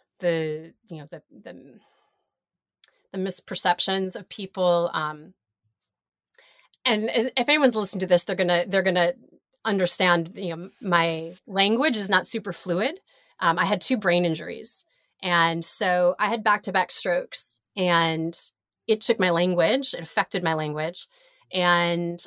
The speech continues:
I think I became even more determined to find ways to use storytelling as a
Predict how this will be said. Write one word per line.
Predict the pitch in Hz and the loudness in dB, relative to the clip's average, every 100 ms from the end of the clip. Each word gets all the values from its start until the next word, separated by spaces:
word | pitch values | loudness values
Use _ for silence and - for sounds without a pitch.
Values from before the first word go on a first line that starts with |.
| - | -4
I | 180 | -2
think | 220 208 | 0 2
I | 233 | 2
became | 220 - 190 185 | 2 -2 -2 -2
even | 202 185 185 175 | -2 -2 -2 -2
more | 175 175 170 170 170 180 185 214 | -2 0 2 2 2 0 -2 -12
determined | - - - 175 170 196 226 233 | -12 -10 -4 -2 0 0 -2 -4
to | 175 | -2
find | 180 165 165 | 0 2 2
ways | 160 160 170 - - | 0 0 -2 -6 -6
to | 170 160 170 185 _ _ _ _ _ _ | -6 -8 -12 -18 _ _ _ _ _ _
use | 214 190 175 | -12 -6 -2
storytelling | - 180 170 180 - 180 175 | -2 0 0 0 0 2 2
as | 170 156 160 | 0 -4 -6
a | 160 | -6